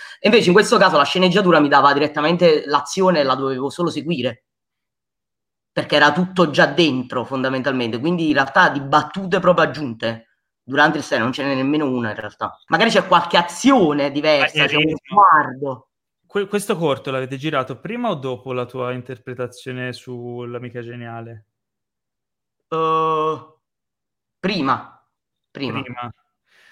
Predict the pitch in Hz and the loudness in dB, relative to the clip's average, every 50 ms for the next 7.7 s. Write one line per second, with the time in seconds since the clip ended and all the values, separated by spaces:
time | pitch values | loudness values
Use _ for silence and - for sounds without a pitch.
0 | _ _ _ 139 135 - 110 - 202 214 208 226 202 165 180 160 - 185 180 180 | _ _ _ -10 -8 -8 -2 0 0 2 2 -2 -4 -4 -8 -6 -4 -2 -2 0
1 | 185 180 180 151 143 139 151 165 156 160 165 147 131 - 131 - - 135 135 143 | -2 -4 -4 -6 -2 0 0 0 0 -2 -6 -6 -6 -10 -12 -10 -8 -6 -4 -4
2 | 147 143 143 143 127 - - 139 139 143 139 135 139 131 131 127 123 131 127 - | -4 -6 -8 -12 -14 -14 -14 -12 -12 -12 -10 -10 -10 -10 -12 -10 -10 -8 -6 -4
3 | 170 165 117 117 113 - - 120 120 - _ _ _ _ _ _ _ _ _ _ | -4 -4 -6 -8 -10 -10 -12 -14 -16 -16 _ _ _ _ _ _ _ _ _ _
4 | _ - 170 156 156 151 151 147 139 147 147 123 160 160 175 165 175 170 147 135 | _ -2 0 0 2 2 0 0 0 0 0 2 0 0 0 2 2 4 4 4
5 | 131 131 131 127 127 127 123 120 120 120 120 120 120 123 120 127 131 135 131 127 | 4 2 2 2 2 2 2 2 0 -2 -2 -4 -6 -6 -6 -6 -8 -8 -10 -8
6 | - 135 131 - - 131 123 127 127 123 123 120 - 190 180 - - 196 180 202 | -8 -8 -8 -8 -10 -12 -10 -8 -8 -8 -10 -4 -2 -2 -2 0 -2 -2 2 2
7 | 262 247 208 170 151 135 139 151 139 135 135 135 - | 2 4 4 4 4 2 2 2 2 2 2 -4 -12